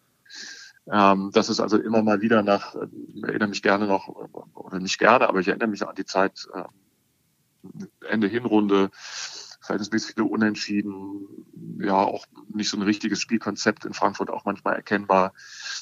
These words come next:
was da für ein, ein, ein Turm der, äh, Sturm der Entrüstung durch die, durch die Frankfurter Foren tobte und ja, ja, und das, äh, sei doch alles absehbar und der Hütter wisse halt nicht, wie's geht und,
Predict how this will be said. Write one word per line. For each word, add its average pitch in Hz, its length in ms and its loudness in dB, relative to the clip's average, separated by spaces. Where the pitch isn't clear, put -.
was - 180 -6
da 101 160 2
für - 260 -2
ein, 98 200 -6
ein, 101 320 -10
ein 95 160 -6
Turm 123 280 0
der, - 140 2
äh, 101 280 -2
Sturm 117 280 0
der 107 120 2
Entrüstung 113 440 0
durch 101 160 -2
die, 95 260 -4
durch 101 160 -4
die 104 100 -6
Frankfurter 104 460 -2
Foren 113 400 2
tobte 110 540 2
und - 240 -10
ja, - 120 0
ja, 98 240 4
und - 200 0
das, - 180 -12
äh, - 120 -8
sei 101 200 0
doch 104 100 -4
alles 98 240 -4
absehbar - 460 -2
und - 140 -6
der 90 100 -2
Hütter 98 240 0
wisse 113 200 2
halt 101 160 -2
nicht, - 140 -10
wie's - 160 -4
geht 98 300 2
und, - 140 -16